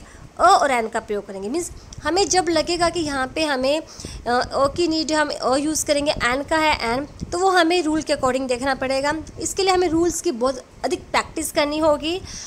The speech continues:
जो मैं आपको प्रैक्टिस सेशन दूंगी वो आपको बहुत अच्छे से करना होगा। His grandfather has gone for a walk। अब ये walk जो क्या है हमारा वर्ब है, but यहाँ पे इसका क्या यूज़ किया? As a noun use किया गया है। उसके जो grandfather थे, has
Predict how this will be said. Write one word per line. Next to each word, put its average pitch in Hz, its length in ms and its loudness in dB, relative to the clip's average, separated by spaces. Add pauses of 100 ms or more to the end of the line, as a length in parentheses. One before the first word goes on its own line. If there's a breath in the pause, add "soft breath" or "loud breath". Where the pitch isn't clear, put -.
(260 loud breath)
जो 277 180 2
मैं 285 100 2
आपको 277 200 0
प्रैक्टिस 269 360 -2
सेशन 285 320 0
दूंगी 302 260 -2
वो 285 280 -2
आपको 311 220 4
बहुत 262 180 0
अच्छे 254 260 -2
से 320 140 -2
करना 202 340 -4
होगा। 185 360 -8 (680 loud breath)
His 453 220 6
grandfather 320 640 4 (100)
has 320 180 4 (140)
gone 302 140 4
for 294 220 2
a 302 180 4
walk। 202 220 -2
अब 294 100 -2
ये 359 100 0
walk 349 340 2
जो 330 220 0
क्या 302 160 -2
है 302 60 -2
हमारा 294 260 0
वर्ब 294 340 4
है, 339 220 -2 (440 loud breath)
but 339 160 4
यहाँ 302 140 4
पे 330 120 -2
इसका 320 220 0
क्या 311 140 0
यूज़ 302 260 -2
किया? 254 280 2
As 254 60 -4
a 311 80 -2 (100)
noun 302 260 6
use 254 360 -2
किया 208 200 -2
गया 202 160 -4
है। 214 200 -4
उसके - 340 -6
जो 359 120 -2
grandfather 214 720 -2
थे, 262 100 -2 (520 loud breath)
has 349 260 8